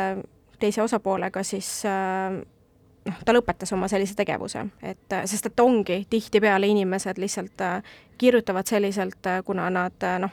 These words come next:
tahavad teisele inimesele haiget teha oma sõnadega, panna teda, ma ei tea, hirmu tundma, äh, ja manipuleerida ja nii edasi, et, äh, et siis, äh, siis aitab sellest, äh, päris tihti, kui politsei vestleb nendega lihtsalt.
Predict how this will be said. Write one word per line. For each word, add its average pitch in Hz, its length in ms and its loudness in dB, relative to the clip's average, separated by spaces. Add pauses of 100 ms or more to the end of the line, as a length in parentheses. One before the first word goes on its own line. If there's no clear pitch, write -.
(120)
tahavad 202 300 2
teisele 196 320 -2
inimesele 202 380 0
haiget 262 320 2
teha 226 180 0
oma 214 140 2
sõnadega, 208 500 0 (540)
panna 202 260 2
teda, 185 600 0 (120)
ma 196 120 -2
ei 180 40 -2
tea, 190 140 -4
hirmu 269 340 4
tundma, 233 440 4 (800)
äh, 196 560 -2 (240)
ja 202 260 -2
manipuleerida 202 840 0
ja 208 120 0
nii 202 160 2
edasi, 190 280 -4
et, - 320 -12
äh, - 120 -10 (360)
et 185 160 -10
siis, - 340 -8
äh, 202 340 -2 (400)
siis 233 180 -4
aitab 240 280 2
sellest, - 440 -6
äh, 196 300 -4
päris 220 240 -2
tihti, - 260 -6
kui 180 240 -8
politsei 185 500 -6
vestleb 208 300 -2
nendega 214 300 -8
lihtsalt. - 400 -12